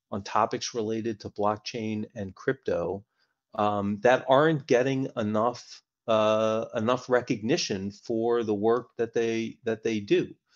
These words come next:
Um, and, and they do a lot of excellent work. I know there's, uh,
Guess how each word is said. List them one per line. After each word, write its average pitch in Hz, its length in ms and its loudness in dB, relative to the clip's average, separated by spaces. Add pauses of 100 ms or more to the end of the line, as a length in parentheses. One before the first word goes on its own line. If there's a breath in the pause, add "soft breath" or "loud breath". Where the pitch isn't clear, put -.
(360 soft breath)
Um, 101 800 -2 (160)
and, 110 560 0 (220)
and 107 600 -4
they 117 180 4
do 139 400 6
a - 180 0
lot 110 360 2
of 123 120 0 (140)
excellent 120 680 -4
work. 113 420 -4 (420 soft breath)
I 110 80 -4
know 120 300 4
there's, 113 560 2
uh, 101 540 0